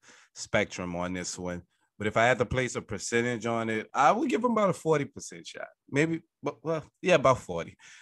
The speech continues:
About a forty percent shot. I'm going Matt Pryor with sixty percent just because of the experience factor. We saw, uh, Pryor in spot duty last year, and, and he was pretty good. And then I think the most important thing is, is Ballard give him,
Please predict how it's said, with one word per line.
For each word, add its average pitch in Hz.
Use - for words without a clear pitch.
About 135
a -
forty 143
percent 135
shot. 113
I'm 107
going 113
Matt 120
Pryor 110
with 104
sixty -
percent 95
just 160
because 156
of 123
the 117
experience 107
factor. 95
We 92
saw, 107
uh, 95
Pryor 98
in 92
spot 87
duty 92
last 95
year, 95
and, 90
and 95
he 120
was 131
pretty 117
good. 98
And 104
then 123
I 117
think 113
the 113
most 127
important 117
thing 113
is, 101
is 95
Ballard 110
give 107
him, 107